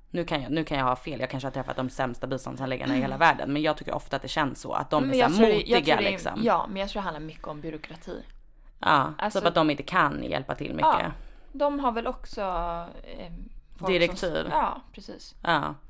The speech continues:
Speaker 1: Ja, det är tråkigt i alla fall. Vårdplanering är ungefär kanske det sämsta,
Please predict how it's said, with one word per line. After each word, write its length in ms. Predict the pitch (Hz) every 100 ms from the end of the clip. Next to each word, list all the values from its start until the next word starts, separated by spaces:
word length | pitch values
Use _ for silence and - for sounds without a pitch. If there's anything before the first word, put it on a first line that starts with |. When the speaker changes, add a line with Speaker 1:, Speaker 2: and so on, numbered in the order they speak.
| - - - - - - -
Speaker 1:
Ja, 140 | 185
det 80 | 185
är 40 | 180
tråkigt 340 | 175 160 151
i 20 |
alla 100 | 147
fall. 240 | - - -
Vårdplanering 680 | 160 185 180 175 175 165 156
är 360 | - 143 143 -
ungefär 340 | 165 160 156
kanske 280 | 139 143 143
det 100 | 139
sämsta, 580 | 139 131 127 - 131